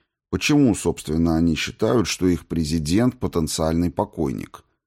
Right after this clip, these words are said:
Бизнесмены удивленно переглянулись и ответили: «Ну как же, он богатый человек, к тому же ворует, судя по всему,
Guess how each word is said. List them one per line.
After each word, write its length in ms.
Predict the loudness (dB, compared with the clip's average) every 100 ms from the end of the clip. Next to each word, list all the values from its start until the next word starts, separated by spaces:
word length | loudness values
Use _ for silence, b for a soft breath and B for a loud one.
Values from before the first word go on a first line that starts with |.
| _ _ -2
Бизнесмены 760 | 0 2 0 2 2 4 4
удивленно 680 | 4 2 2 4 4 4 2
переглянулись 840 | 0 -2 0 0 2 2 2 0
и 20 | 0
ответили: 680 | 0 -2 -4 -6 -8 -10 -12 _ _
«Ну 180 | -4 -4
как 300 | -4 -8 -8
же, 180 | -12 -16 -20 _ _ -10
он 240 | -2 0
богатый 460 | 0 -2 -4 -4 -6
человек, 720 | -8 -6 -8 -4 -2 -2 -6
к 300 | _ _ _
тому 260 | -10 -8 -8
же 100 | -8
ворует, 600 | -8 -6 -2 2 2 0
судя 280 | -4 -4 -4
по 120 | -6
всему, 480 | -2 2 2 0